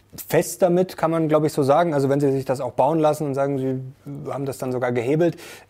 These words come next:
was ist denn jetzt Ihre Erwartung oder was ist, sag ich mal, vielleicht so ein Mindest-, äh, Mindesterwartung für die Inflation und wo sagen Sie, „Okay, wenn es da drüber gehen würde, dann wäre ich schon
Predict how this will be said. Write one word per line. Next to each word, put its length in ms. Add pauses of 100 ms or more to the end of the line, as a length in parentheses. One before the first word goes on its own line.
was 240
ist 240
denn 120
jetzt 280
Ihre 480
Erwartung 640
oder 200
was 140
ist, 80
sag 140
ich 80
mal, 100
vielleicht 220
so 60
ein 180
Mindest-, 560
äh, 340
Mindesterwartung 720
für 100
die 100
Inflation 500
und 120
wo 120
sagen 200
Sie, 80
„Okay, 280
wenn 100
es 100
da 140
drüber 320
gehen 240
würde, 200
dann 180
wäre 140
ich 60
schon 220